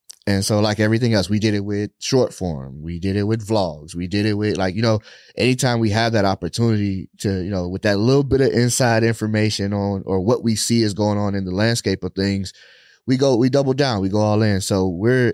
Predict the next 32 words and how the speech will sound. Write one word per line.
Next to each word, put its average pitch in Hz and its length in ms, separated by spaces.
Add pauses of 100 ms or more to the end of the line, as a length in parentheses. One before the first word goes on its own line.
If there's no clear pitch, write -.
(120)
in 113 180
a 104 80
sp-, - 400
space 120 400
now 107 300
where 98 160
we 107 180
can 104 240
go 92 300
all 110 320
in 104 160
on 98 160
long 95 260
form 82 240
content, - 460 (680)
hour 117 260
plus, 101 560
no 98 160
matter 104 300
what 92 300
we're, 92 240 (100)
we're 95 160
doing. 110 540
And 95 120
so 95 220
my, 117 480
my 113 340
idea 95 440
for 120 340
that 90 360 (520)
is 117 300
that 110 320